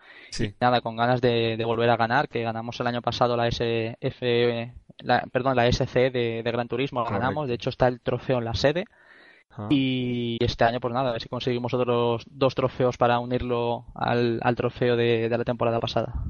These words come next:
Speaker 1: Muy bien. Pues Javi, de nuevo, muchísimas gracias por estar aquí en el podcast y nos vemos en el próximo, pues, para comentar más noti-,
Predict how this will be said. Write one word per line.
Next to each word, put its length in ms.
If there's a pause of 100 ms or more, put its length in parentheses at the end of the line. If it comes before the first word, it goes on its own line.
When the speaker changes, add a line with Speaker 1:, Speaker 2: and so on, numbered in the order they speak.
(420)
Speaker 1:
Muy 180
bien. 280 (320)
Pues 260
Javi, 340 (140)
de 200
nuevo, 240
muchísimas 460
gracias 240
por 440
estar 280
aquí 340
en 100
el 120
podcast 600
y 260
nos 100
vemos 240
en 60
el 120
próximo, 420
pues, 160
para 200
comentar 400
más 140
noti-, 260